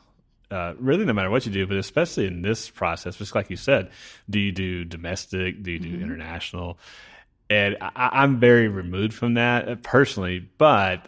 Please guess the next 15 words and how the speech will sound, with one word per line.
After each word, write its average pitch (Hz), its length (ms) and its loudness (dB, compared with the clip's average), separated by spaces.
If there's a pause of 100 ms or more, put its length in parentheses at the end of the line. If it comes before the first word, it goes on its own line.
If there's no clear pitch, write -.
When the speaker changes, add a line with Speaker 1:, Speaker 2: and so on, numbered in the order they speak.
Speaker 1:
I, 104 180 0
I 107 140 0
do 120 140 0
have 104 220 -2
friends 117 240 0
that 101 100 0
have 87 160 -6
adopted, 85 680 -10 (160)
and, 92 480 -6 (380)
uh, 110 60 -14 (180)
some 107 600 0 (240)
tried 95 460 -2
the 117 100 2
domestic 117 580 -4
route, 120 340 -6